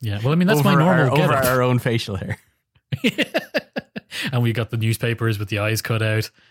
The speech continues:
Speaker 2: Oh.
Speaker 1: And we're just walking around, bumping into things,
Speaker 2: We
Speaker 1: bumping
Speaker 2: are
Speaker 1: into
Speaker 2: gonna
Speaker 1: precious heirlooms.
Speaker 2: We're gonna find out so many secrets. It's gonna be
Speaker 1: So
Speaker 2: great.
Speaker 1: many secrets. All the secrets.
Speaker 2: Anyway, but yeah, the Russians are a concern as well as many others.
Speaker 1: Yes.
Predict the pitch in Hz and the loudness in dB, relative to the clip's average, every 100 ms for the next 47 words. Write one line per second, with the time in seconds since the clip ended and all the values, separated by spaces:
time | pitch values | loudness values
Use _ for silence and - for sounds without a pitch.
0 | _ - 90 - - 101 107 104 107 110 | _ -10 -10 -10 -10 -4 -2 -2 -2 -2
1 | - 107 104 107 107 107 98 113 107 107 | -2 -4 -2 -2 -2 -2 -6 -6 -4 -2
2 | 113 110 113 131 123 135 139 - 120 135 | -2 -2 -2 0 2 2 2 0 2 2
3 | 139 117 110 117 131 143 - 117 123 120 | 2 2 0 0 0 0 -2 -2 0 0
4 | 120 123 - - _ _ - 120 117 120 | 0 0 -2 -6 _ _ -4 -2 0 -2
5 | - 110 104 95 - 85 87 - - - | -2 -2 -2 -4 -6 -8 -10 -14 -18 -20
6 | - - _ _ _ _ - 127 120 120 | -20 -20 _ _ _ _ -12 -4 0 2
7 | 120 113 107 - 95 - - 113 113 110 | 2 0 -2 -4 -10 -18 -12 -6 -4 -4
8 | - 107 - - - _ 151 135 107 131 | -8 -14 -20 -20 -20 _ -4 -2 0 0
9 | 110 110 139 120 120 113 107 101 101 95 | 0 2 0 2 0 0 0 -2 0 0
10 | - 90 92 87 - 73 62 - - - | -2 -4 -4 -8 -10 -14 -14 -18 -20 -20
11 | - - _ _ _ - 165 - - | -20 -20 _ _ _ -6 -2 -2 -2